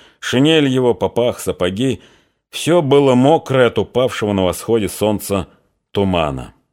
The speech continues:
«Оружие его мы не найдем. Ты забрал? Да проснись же ты, Мелехов!» «Ну я, в чем дело?»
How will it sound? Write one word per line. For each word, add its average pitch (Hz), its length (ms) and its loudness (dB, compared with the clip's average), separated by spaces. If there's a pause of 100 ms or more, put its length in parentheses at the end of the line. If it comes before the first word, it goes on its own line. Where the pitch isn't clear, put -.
(140)
«Оружие 92 680 0
его 95 240 0
мы 85 140 -2
не 92 100 0
найдем. 87 480 -2 (320)
Ты 143 140 0
забрал? 107 540 0 (320)
Да 117 120 0
проснись 135 560 0
же 82 180 -6
ты, 82 160 -8
Мелехов!» 92 540 -2 (580)
«Ну 92 160 -2
я, 107 420 2
в - 60 -14
чем 107 260 -4
дело?» 90 400 0